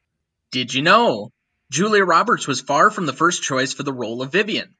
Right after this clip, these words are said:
It was offered previously to many successful A-list actresses, including Brat Pack member Molly Ringwald, who starred in Sixteen Candles, The Breakfast Club, and Pretty in Pink. Ringwald turned it down because she felt uncomfortable with the content in the script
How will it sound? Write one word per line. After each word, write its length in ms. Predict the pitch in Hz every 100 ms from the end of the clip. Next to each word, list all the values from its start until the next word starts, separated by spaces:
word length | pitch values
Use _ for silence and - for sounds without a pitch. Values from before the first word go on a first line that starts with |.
| _ -
It 60 |
was 140 | 151 170
offered 380 | 180 185 185
previously 540 | - 220 220 170 151 139
to 80 | 135
many 300 | 131 180 196
successful 580 | 165 - 139 - 151 -
A-list 380 | 131 143 139 -
actresses, 540 | 139 170 147 - 127
including 540 | 127 123 214 233 160 131
Brat 280 | 123 175
Pack 280 | - 175 -
member 380 | 135 135 127 143 _ _ _
Molly 320 | 107 120 117 110
Ringwald, 560 | 127 233 196 120 147
who 80 | 135
starred 360 | - 127 127 113
in 140 | 113
Sixteen 480 | - 170 - 151 147
Candles, 460 | - 139 139 139
The 80 | -
Breakfast 480 | - 135 - 127 -
Club, 260 | - 131 123
and 260 | 113 131 147
Pretty 280 | 143 131 113
in 100 | 113
Pink. 380 | 175 170 104 _ _ _ _
Ringwald 400 | 165 202 190 175
turned 220 | - 196
it 100 | 185
down 220 | 147 160 165
because 220 | 147 135
she 120 | 135
felt 220 | 151 156
uncomfortable 680 | 131 131 180 190 185 156 156
with 100 | 151
the 80 | 143
content 540 | - 165 165 - 139 127
in 80 |
the 60 | 107
script 420 | - - 190 123